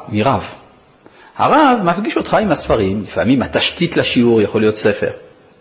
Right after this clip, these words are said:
אבל זה, איך, איך, אה, פעם אמר הרב אשכנזי, זה לא בגלל שזה כתוב שזה אמת, אלא בגלל שזה אמת כתבו את זה. אז צריך לדעת מה האמת שקדמה לכתוב. והאמת זה דיבור. מובן?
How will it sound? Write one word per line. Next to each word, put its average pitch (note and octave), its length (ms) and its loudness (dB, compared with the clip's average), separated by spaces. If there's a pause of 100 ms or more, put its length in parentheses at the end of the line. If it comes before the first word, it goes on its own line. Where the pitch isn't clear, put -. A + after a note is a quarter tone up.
(640)
אבל G2+ 280 0 (480)
זה, A#2 440 4 (120)
איך, C3+ 140 -2
איך, - 340 -2
אה, A#2+ 260 4
פעם C3+ 160 2
אמר B2 180 2
הרב A#2 180 0
אשכנזי, A2 460 -2 (460)
זה B2 180 2
לא G3 100 6
בגלל E3+ 260 2
שזה B2 220 -4
כתוב B2 520 0
שזה G#2 340 -2
אמת, G2+ 380 -6 (360)
אלא G#2 160 0
בגלל B2+ 180 2
שזה B2 220 -2 (100)
אמת E3+ 240 0
כתבו A#2 320 0
את F#2+ 120 -2
זה. G#2+ 120 -10 (880)
אז - 140 -10
צריך A2+ 120 0
לדעת D3+ 360 2
מה C#3+ 100 0
האמת C#3 640 0
שקדמה A#2+ 440 -2
לכתוב. A2+ 520 -2 (580)
והאמת A2+ 480 0
זה A2+ 120 0
דיבור. A2+ 320 -4 (880)
מובן? C3 160 0